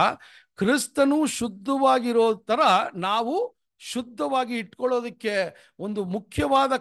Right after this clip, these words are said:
ಒಂದು ವಿಷಯ ಏನು ಅಂದ್ರೆ ನಿರೀಕ್ಷೆ ಅಲ್ವಾ? ನಿರೀಕ್ಷೆ ಅದೇ ತುಂಬಾ ಮುಖ್ಯವಾದದ್ದು.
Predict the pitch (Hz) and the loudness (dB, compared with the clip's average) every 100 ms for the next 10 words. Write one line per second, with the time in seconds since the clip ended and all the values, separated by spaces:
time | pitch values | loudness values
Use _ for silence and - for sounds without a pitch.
0 | - - 190 202 185 175 277 285 220 180 | -6 -12 -10 -8 -6 -4 2 4 4 0
1 | 143 127 160 220 226 - _ - 147 156 | -2 0 2 4 2 -8 _ -12 -8 -6
2 | 151 - 160 156 143 104 - _ _ _ | -6 -6 -2 0 0 -4 -10 _ _ _
3 | _ _ _ _ _ _ 151 196 185 170 | _ _ _ _ _ _ -4 2 2 2
4 | 196 208 - - 180 165 139 160 240 214 | 0 -2 -4 -2 0 2 0 -2 -2 -2
5 | 214 202 190 196 180 147 117 _ | -4 -6 -6 -4 -2 -4 -8 _